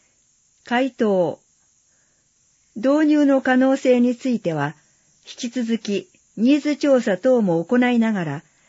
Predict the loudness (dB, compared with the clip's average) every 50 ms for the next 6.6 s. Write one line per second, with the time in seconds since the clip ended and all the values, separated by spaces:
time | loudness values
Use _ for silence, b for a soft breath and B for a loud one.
0 | _ _ _ -10 -2 0 2 2 2 2 0 0 2 2 2 2 0 -2 -4 -4
1 | -4 -2 -2 -2 -2 -2 -2 -4 -6 -8 -8 -6 -6 -6 -8 -10 -12 -12 -12 _
2 | _ _ _ _ _ _ _ _ _ _ _ _ _ _ _ _ _ _ _ _
3 | _ _ _ _ _ _ _ _ _ _ _ _ _ _ _ _ _ _ _ -12
4 | -12 -8 -4 -2 -2 -2 -2 -4 -4 -2 -2 0 0 -2 -2 0 2 2 2 2
5 | 2 0 0 0 0 0 0 -2 -2 -2 -4 -4 -6 -6 -2 0 2 2 2 2
6 | 0 -2 -4 -4 -4 -4 -4 -4 -6 -10 -16 -18